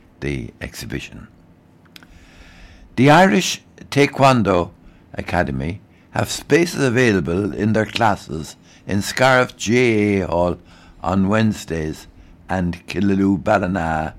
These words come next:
on Mondays and Thursdays. So for more information, please call or message Master Damien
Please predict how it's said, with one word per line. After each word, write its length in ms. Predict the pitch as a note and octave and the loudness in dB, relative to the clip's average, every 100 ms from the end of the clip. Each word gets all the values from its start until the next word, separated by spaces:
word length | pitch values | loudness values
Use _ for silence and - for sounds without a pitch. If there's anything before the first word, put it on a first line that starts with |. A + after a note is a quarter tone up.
| - - - - | -18 -20 -20 -8
on 220 | - E2 | -6 -2
Mondays 640 | E2+ G2 F2 D2+ D2 D2+ - | 0 0 -2 -4 -6 -8 -8
and 200 | - E2 | -10 -8
Thursdays. 640 | - G2 F#2 - B1+ A#1 - - | -4 -4 -4 -8 -12 -14 -20 -10
So 160 | G#2+ A#2 | -6 -6
for 140 | C3+ | -4
more 240 | C3+ F#3 | -2 2
information, 640 | D#3+ A2 D#2+ F2+ F2+ - - - - - - | 2 0 -4 -6 -6 -8 -12 -14 -20 -20 -10
please 260 | - F#3+ F3+ | -2 0 -2
call 520 | - C#3 B2 G#2+ A2 - - - - | -2 4 6 6 2 -8 -20 -20 -4
or 180 | - A#2+ | 2 4
message 580 | B2 C#3 C3+ G2+ F#2+ - | 4 2 0 -4 -4 -8
Master 800 | - - G#2 A#2+ A#2 - G2 G2+ | -12 -2 2 2 2 -6 -6 -4
Damien 640 | F2 A2+ A#2+ G#2 F#2+ F#2 | -4 -2 2 2 2 -2